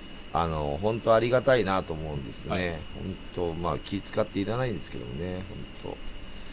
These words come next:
Speaker 1: で、これ見てください、今ここにあるけど。
Speaker 2: なんか、
Speaker 1: フ-、フリスクケース。
Speaker 2: フリスクケース？
Speaker 1: これ。
Speaker 2: なんかごっついやつ。
Speaker 1: これクロスカウンターの和樹くん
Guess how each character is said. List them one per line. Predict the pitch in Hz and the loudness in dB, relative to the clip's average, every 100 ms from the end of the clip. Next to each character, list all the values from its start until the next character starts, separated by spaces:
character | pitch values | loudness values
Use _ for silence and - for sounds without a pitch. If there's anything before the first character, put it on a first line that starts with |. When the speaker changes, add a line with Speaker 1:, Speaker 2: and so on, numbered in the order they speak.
| - - | -10 -2
Speaker 1:
で、 | - | 0
こ | 117 | 6
れ | 110 95 - | 8 8 4
見 | 104 | 0
て | 95 | 2
く | 76 | 0
だ | 73 | 0
さ | 76 | 0
い、 | 76 | 0
今 | 78 | 0
こ | - 85 | -2 0
こ | |
に | 85 | 2
あ | 80 | 0
る | 71 | 0
け | 65 | -4
ど。 | 60 - - - - - 180 | -4 -4 -2 -2 0 0 8
Speaker 2:
な | 202 | 10
ん | |
か、 | 156 | 10
Speaker 1:
フ-、 | 143 123 - - - - - 104 | 8 6 2 -4 -4 -6 0 0
フ | - 123 | 4 4
リ | 120 | 6
ス | - - | 4 2
ク | 101 | 2
ケ | 110 90 | 4 4
ー | |
ス。 | - 175 | 6 6
Speaker 2:
フ | |
リ | 202 | 4
ス | - | 2
ク | 208 | 0
ケ | 202 202 | 8 8
ー | 160 | 8
ス？ | 110 120 175 - - - | 4 -2 -2 -6 -12 -4
Speaker 1:
こ | 85 | 0
れ。 | 71 - - - | 0 -2 -6 6
Speaker 2:
な | 165 | 6
ん | 139 | 8
か | |
ご | 135 143 | 2 0
っ | - - | -2 4
つ | 185 | 8
い | 160 - - | 8 6 0
や | 139 123 | 2 2
つ。 | 107 92 - | 2 -4 2
Speaker 1:
こ | 113 | 2
れ | |
ク | 98 | 6
ロ | 120 | 4
ス | 113 | 6
カ | - 120 | 8 8
ウ | |
ン | 104 | 6
タ | 92 | 2
ー | 82 | 0
の | 80 | 0
和 | 95 | 0
樹 | 80 78 - | 0 -4 -6
く | 80 | -6
ん | 73 | -6